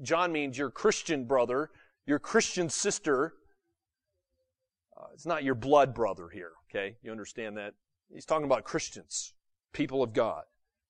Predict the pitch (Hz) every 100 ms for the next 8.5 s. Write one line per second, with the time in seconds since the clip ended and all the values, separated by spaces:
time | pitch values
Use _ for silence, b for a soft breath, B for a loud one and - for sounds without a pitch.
0 | _ _ _ _ 139 156 175 160 202 208
1 | 165 - 160 165 160 131 160 127 120 160
2 | - 160 156 135 123 156 156 - 151 113
3 | 139 151 151 151 143 - - b b b
4 | 117 127 175 160 165 156 147 147 143 143
5 | 143 139 135 117 117 156 156 151 147 139
6 | 117 131 107 110 113 147 147 143 131 120
7 | 104 113 131 139 123 117 104 - 120 95
8 | 85 76 - - -